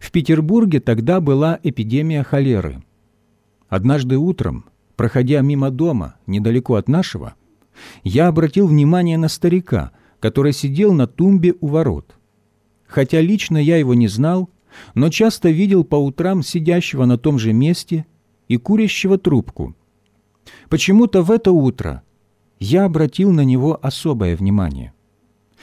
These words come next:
Возвращаясь домой, я увидел перед домом старика карету скорой помощи, и сразу же мелькнула мысль, что старик заболел холерой и умер.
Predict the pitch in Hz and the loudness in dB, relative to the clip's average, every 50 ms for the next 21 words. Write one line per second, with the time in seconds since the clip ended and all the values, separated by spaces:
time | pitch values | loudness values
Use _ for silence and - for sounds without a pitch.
0 | - - _ _ - 101 131 117 123 120 135 123 - - 143 127 117 107 98 95 | -20 -20 _ _ -4 -2 -2 0 0 0 0 -2 0 0 0 2 2 0 0 -2
1 | 110 113 127 160 175 143 98 - _ _ _ _ _ _ _ _ _ _ _ _ | -2 -2 0 0 -2 -2 -4 -8 _ _ _ _ _ _ _ _ _ _ _ _
2 | _ _ _ _ - - 98 131 147 156 151 151 156 202 185 196 190 180 - - | _ _ _ _ -8 -2 0 2 2 2 2 2 0 0 0 0 0 0 0 0
3 | 156 151 143 123 120 156 175 180 170 151 - - - 147 131 127 120 - - 180 | 0 0 0 0 0 0 0 2 0 -2 -4 -4 -4 -2 0 0 -2 -2 -4 -4
4 | 185 180 _ _ _ _ _ _ _ _ _ - - 147 147 170 190 190 170 143 | -4 -4 _ _ _ _ _ _ _ _ _ -2 0 2 4 4 2 2 0 -6
5 | - - - 165 170 175 175 170 - - 135 120 110 101 95 90 - - - 87 | -6 -4 -4 -2 0 0 -2 -4 -4 -2 0 0 0 0 -2 -4 -6 -10 -10 -10
6 | 78 - _ _ _ _ _ _ - 147 135 120 - - 151 175 185 180 170 135 | -12 -12 _ _ _ _ _ _ -6 -4 -4 -4 -2 -4 -2 -2 0 -2 -2 -2
7 | 120 123 107 104 98 95 - 113 117 135 147 143 139 147 151 127 95 80 - - | 0 0 0 0 -2 -4 -4 -4 -4 -2 -2 -2 -4 -4 -4 -4 -6 -6 -8 -10
8 | - 76 - _ _ _ _ _ _ - - - - 120 - - - 123 117 156 | -14 -16 -16 _ _ _ _ _ _ -20 -12 -4 -4 -4 -4 -2 -4 -2 -2 -2
9 | 190 - - - _ _ _ _ _ _ _ _ _ _ _ _ _ - - 85 | -4 -4 -8 -20 _ _ _ _ _ _ _ _ _ _ _ _ _ -12 -8 -4
10 | 80 135 135 156 175 185 185 156 123 110 - 120 120 139 180 196 190 185 165 - | -2 0 0 2 2 2 2 2 0 -2 -2 0 0 2 2 2 2 0 -2 -2
11 | - - 147 151 - - 156 131 113 82 69 65 - | -4 -6 -6 -6 -4 -4 -2 0 0 0 -2 -6 -12